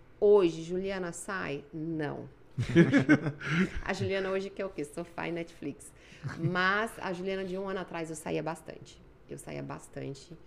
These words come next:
É, a gente patrocinava muito dos eventos, continuo patrocinando também. É, mas eu participava muito mais do que eu participo hoje. Mas mesmo por cansaço de, de trabalho,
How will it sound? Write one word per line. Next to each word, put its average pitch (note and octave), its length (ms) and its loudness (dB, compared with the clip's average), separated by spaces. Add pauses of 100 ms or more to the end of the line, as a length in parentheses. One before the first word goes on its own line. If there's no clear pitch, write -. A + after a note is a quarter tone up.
(360)
É, C#3+ 920 -6
a - 80 -8
gente D3 200 -12
patrocinava D3+ 720 -10
muito D3+ 440 -6
dos D3+ 180 -10
eventos, D3 300 -8
continuo D#3 360 -4
patrocinando D3 640 -10
também. C3+ 480 -8 (400)
É, C3+ 540 -4 (400)
mas C#3+ 240 -6
eu D3 60 -6
participava D#3+ 580 -8
muito E3 300 -6
mais E3 280 -8
do - 60 -20
que - 60 -12
eu D#3+ 40 -12
participo D#3 480 -14
hoje. D3 500 -8 (240)
Mas F3+ 680 -12 (200)
mesmo G#3 340 -6
por G#3+ 160 -10
cansaço F3+ 640 -10
de, E3 240 -8
de D#3+ 160 -12
trabalho, D3+ 500 -8